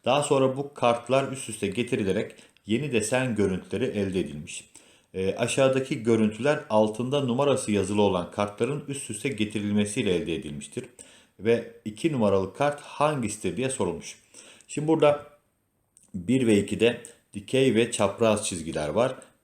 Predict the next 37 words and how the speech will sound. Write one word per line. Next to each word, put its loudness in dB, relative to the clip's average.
Bir 2
ve 4
üçte 0
yine 2
dikey 2
varsa 2
o -2
zaman 2
ortak 0
olan 2
demek 0
ki -6
bire 4
aittir 2
diyebiliriz. -4
Bir -2
budur -2
demek -4
mümkün. -6
Biz -6
ikiyi 4
arıyoruz. 2
Bir 0
ve 4
ikide 0
o 2
halde 4
şunlar 0
var 2
ise 0
demek -2
ki -6
iki -4
şöyledir 0
demek -2
ki -6
mümkün. -4